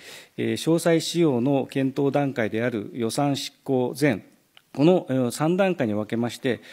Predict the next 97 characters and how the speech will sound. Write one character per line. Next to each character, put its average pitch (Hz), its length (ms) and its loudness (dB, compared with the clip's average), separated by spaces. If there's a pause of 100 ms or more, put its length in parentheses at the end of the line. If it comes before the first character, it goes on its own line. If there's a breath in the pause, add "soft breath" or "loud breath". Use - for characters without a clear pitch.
(120 loud breath)
各 151 480 -2
段 139 240 0
階 147 180 0
に 143 80 2
応 139 220 0
じ 135 140 -8
た 180 100 2
検 127 260 -2
証 123 240 -2
を 120 60 -6
行 120 100 -6
う、 131 280 0 (320 loud breath)
年 135 320 2
間 160 180 2
を 160 80 0
通 156 180 0
じ 147 120 -4
た 170 100 0
管 151 240 0
理 123 140 0
を 135 240 2
仕 - 120 -8
組 123 180 -2
み 127 40 2
に 135 80 0
変 120 200 -4
更 120 180 -6
す 120 100 -10
る 117 60 -10
こ 143 100 -8
と 180 100 -6
も 143 120 -2
現 104 200 -2
在 101 200 -4
検 98 280 -8
討 104 140 -8
し - 20 -16
て - 80 -10
お 104 40 -6
り 104 60 -6
ま 104 100 -8
す、 - 160 -18
お 113 60 -4
り 104 60 -6
ま 95 120 -10
す。 - 100 -16 (480 loud breath)
こ 160 100 0
れ 170 100 4
ら 165 100 6
を - 20 0
通 147 160 -2
じ 139 80 -2
ま 139 140 2
し - 100 -10
て、 180 300 2
え 117 100 -2
ー、 - 40 -4
費 - 100 -18
用 127 120 0
対 127 200 0
効 131 220 -2
果 117 140 -8
が 139 260 -2
曖 123 180 0
昧 131 180 0
な 131 80 -2
ま 143 120 -4
ま 170 180 -2
シ 120 160 -8
ス - 60 -14
テ 131 100 -4
ム 123 80 -2
整 127 240 -2
備 110 180 -4
を 131 160 -2
し - 80 -12
て - 80 -6
い 151 80 0
る 147 120 -2
と 123 100 -4
の 101 180 -4
疑 123 80 -2
念 135 300 0
を 156 240 0
生 131 180 -2
じ 127 100 -4
る 123 100 -4
こ 120 100 -8
と 117 100 -6
が 110 100 -2
な 120 140 -2
い 123 100 -4
よ 156 140 -4
う - 20 -2
な 185 160 -2
取 104 200 -8
り-、 - 60 -18